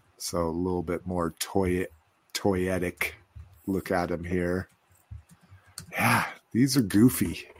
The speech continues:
But again, I think I thought the War for Cybertron molds were goofy too until I played War for Cybertron and loved it and then bought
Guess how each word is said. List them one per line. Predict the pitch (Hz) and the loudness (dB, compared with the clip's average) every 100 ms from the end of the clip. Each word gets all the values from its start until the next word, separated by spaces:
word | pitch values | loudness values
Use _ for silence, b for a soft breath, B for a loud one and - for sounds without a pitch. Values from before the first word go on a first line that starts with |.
| - - B B B B B B | -8 -8 B B B B B B
But | 135 | 12
again, | 143 196 175 | 12 12 12
I | 156 | 6
think | - 190 190 | 6 8 10
I | 170 | 10
thought | 170 156 - | 8 6 8
the | 131 | 8
War | 117 127 123 | 10 10 8
for | 120 | 4
Cybertron | - 113 101 95 - 92 85 | 4 2 4 2 2 0 0
molds | 82 82 82 - | -2 -4 -4 -2
were | 104 90 | 0 0
goofy | 85 104 - 107 | 4 4 4 -2
too | 92 - 107 95 | 4 8 8 8
until | 82 107 98 | 2 2 2
I | 87 | 0
played | - 123 120 | 4 8 8
War | 110 110 98 | 8 4 4
for | 101 | 0
Cybertron | - 98 95 92 - 95 95 92 | 0 0 0 -2 2 2 2 -2
and | 87 | -2
loved | 92 98 95 82 | 0 0 -2 0
it | 98 90 | -2 0
and | 90 | -2
then | 95 95 | -2 0
bought | 90 87 | 2 2